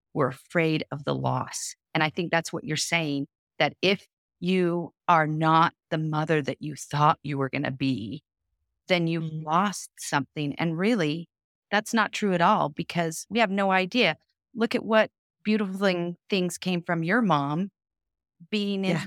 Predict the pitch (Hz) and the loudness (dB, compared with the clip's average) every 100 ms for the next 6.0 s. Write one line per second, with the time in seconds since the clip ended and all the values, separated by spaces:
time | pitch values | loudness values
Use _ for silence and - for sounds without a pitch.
0 | - 196 208 202 262 254 160 - - 202 | -6 -4 -2 -2 0 0 0 -6 -4 -2
1 | 202 208 202 - _ _ 233 254 240 220 | -2 -4 -6 -10 _ _ 2 4 4 2
2 | - 226 226 _ _ - 226 220 185 214 | 0 0 0 _ _ -2 0 0 2 2
3 | 214 - - 254 285 - 190 202 180 - | 2 -4 -2 0 0 0 -2 -2 -2 -8
4 | _ _ 220 247 - - 214 208 277 - | _ _ 2 2 2 0 2 4 2 2
5 | 190 - 190 180 175 165 185 - 180 - | -2 0 0 2 2 2 2 -2 -8 -8